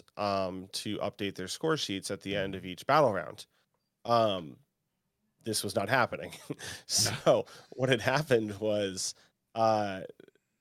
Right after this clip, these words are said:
Speaker 1: they knew what, like, the stream knew what turn it was,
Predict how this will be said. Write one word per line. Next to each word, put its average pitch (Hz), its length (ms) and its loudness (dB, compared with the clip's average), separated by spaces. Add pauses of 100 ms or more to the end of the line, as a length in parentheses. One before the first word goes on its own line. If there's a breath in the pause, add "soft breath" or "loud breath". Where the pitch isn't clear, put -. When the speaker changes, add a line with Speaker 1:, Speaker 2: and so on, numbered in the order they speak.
(200)
Speaker 1:
they 135 240 2
knew 151 180 4
what, 165 180 0
like, 127 280 4
the 123 160 -2
stream 165 400 0
knew 127 180 0
what 117 300 0
turn 101 280 -6
it 139 140 0
was, 196 500 2